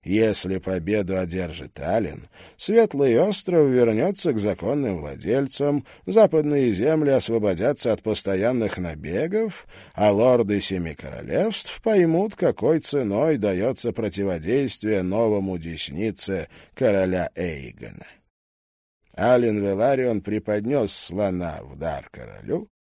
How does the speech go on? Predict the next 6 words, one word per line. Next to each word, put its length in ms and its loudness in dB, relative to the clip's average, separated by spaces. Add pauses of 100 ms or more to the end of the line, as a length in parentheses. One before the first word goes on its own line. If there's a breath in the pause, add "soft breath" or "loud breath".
(240)
и 220 4
покинул 720 2
Королевскую 720 -6
гавань. 380 -8 (520)
В 60 -20
корабельном, 800 0